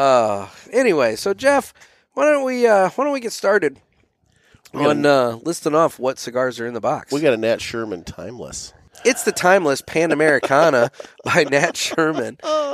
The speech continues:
Speaker 1: It is an Epicure Robusto five by fifty with an Ecuadorian Sumatra wrapper, a Nicaraguan binder, and filler made up of Costa Rican and Nicaraguan tobaccos. It did receive a ninety-one point rating from a cigar aficionado.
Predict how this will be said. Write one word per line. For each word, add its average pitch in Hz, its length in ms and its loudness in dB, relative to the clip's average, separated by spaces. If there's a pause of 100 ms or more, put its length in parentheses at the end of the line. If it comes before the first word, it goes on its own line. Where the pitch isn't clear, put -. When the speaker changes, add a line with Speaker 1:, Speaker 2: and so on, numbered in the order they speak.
(180)
Speaker 1:
It 113 280 -6
is 147 280 -2
an 135 240 -2
Epicure 156 680 0
Robusto 135 720 -2 (260)
five 151 300 2
by 127 160 2
fifty 160 480 -8 (380)
with 127 160 0
an 120 280 4
Ecuadorian 135 640 0
Sumatra 120 520 -2
wrapper, 110 540 0
a 110 60 -2
Nicaraguan 107 600 -2
binder, 107 340 0 (340)
and 135 280 0
filler 160 720 0
made 127 240 -2
up 127 220 0
of 113 360 2
Costa - 340 -4
Rican 156 320 -2
and 110 200 -4
Nicaraguan 123 640 -4
tobaccos. 101 600 -4 (440)
It 156 120 -2
did 151 200 2
receive 127 400 0
a 110 100 4
ninety-one 110 580 0
point 117 260 -4
rating 110 340 -2
from 113 160 -8
a 110 40 -12
cigar 117 380 0
aficionado. 135 580 -4